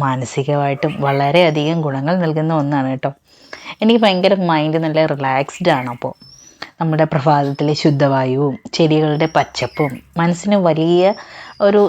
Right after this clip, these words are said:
സ്ട്രെസ് കുറയ്ക്കാനും അതുപോലെ നമ്മുടെ ദിവസം ഫുള്ള് പോസിറ്റീവായിട്ടിരിക്കാനും ഇതെനിക്ക് സഹായിക്കുന്നുണ്ട്.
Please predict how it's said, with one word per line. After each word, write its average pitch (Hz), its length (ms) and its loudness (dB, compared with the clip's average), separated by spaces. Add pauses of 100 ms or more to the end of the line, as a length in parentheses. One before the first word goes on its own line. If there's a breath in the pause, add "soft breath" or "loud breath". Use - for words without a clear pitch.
(240)
സ്ട്രെസ് 214 440 0
കുറയ്ക്കാനും 165 580 2 (220)
അതുപോലെ 190 440 2
നമ്മുടെ 185 240 -2 (100)
ദിവസം 190 340 0 (120)
ഫുള്ള് 175 500 2 (100)
പോസിറ്റീവായിട്ടിരിക്കാനും 156 1200 -2 (360)
ഇതെനിക്ക് 165 400 0 (100)
സഹായിക്കുന്നുണ്ട്. 143 760 -2